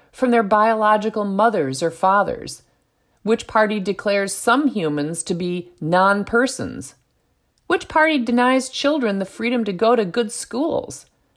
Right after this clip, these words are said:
Which party tries to command persons of color what to think and say?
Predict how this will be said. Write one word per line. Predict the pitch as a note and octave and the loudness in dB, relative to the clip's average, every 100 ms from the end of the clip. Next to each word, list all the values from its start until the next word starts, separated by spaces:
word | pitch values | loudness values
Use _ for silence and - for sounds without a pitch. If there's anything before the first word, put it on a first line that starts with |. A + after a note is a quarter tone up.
| _ _ _ _ - | _ _ _ _ -2
Which | B3 - | 0 0
party | - G3+ G3+ | 0 2 2
tries | - G3+ G3 | 2 2 2
to | - | -4
command | - G3+ F3+ F#3+ C#4 F3+ C#3 C3+ _ - | -4 -2 2 4 4 4 0 -4 _ 0
persons | G#3+ A3 A3 G3 | 2 4 2 2
of | F#3 - | 0 -4
color | - B3 B3 C#3+ D3 F3+ _ - | 0 2 4 2 -2 -6 _ -6
what | D3 A3+ - | 0 0 0
to | G#3+ | -4
think | - - C#4 A#3 - | -2 0 0 0 -4
and | D3 | -6
say? | - G#3 A#3+ - - | 0 2 4 2 -2